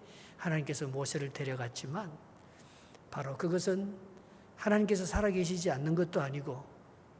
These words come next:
하나님의 능력이 약해서 모세를 구원하지 못한 것도 아니고, 하나님께서 모세를 통해서 구원의 그 단계를 설명하면서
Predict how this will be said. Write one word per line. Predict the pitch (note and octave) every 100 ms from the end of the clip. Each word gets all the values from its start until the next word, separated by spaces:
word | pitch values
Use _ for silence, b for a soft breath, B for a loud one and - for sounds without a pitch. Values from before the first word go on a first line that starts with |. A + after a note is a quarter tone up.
| E3 -
하나님의 | - G3+ G3+ F#3+
능력이 | E3 F#3 G3 F3+ D3
약해서 | C#3 C#3 E3 - C3+ B2+ - - B B -
모세를 | D#3+ F3 F#3+ E3
구원하지 | - F3+ F3 D#3+ D#3+
못한 | C3+ C3+ C#3+
것도 | C3+ B2+ D3
아니고, | A#2+ B2+ B2+ - - B B B B B B - -
하나님께서 | F3 D3+ D3 C#3+ D3
모세를 | C3 C3 B2 C3+ C3+ C3+
통해서 | - C4+ C4+ - B3 B3+ - B B B -
구원의 | - A#3 C4 C4 C#4 C#4 C4+
그 | G#3+ A3
단계를 | - C#3 D3 D#3 F#3+ E3+ C#3
설명하면서 | - - A3 G#3+ F3 E3 D3 C3+ -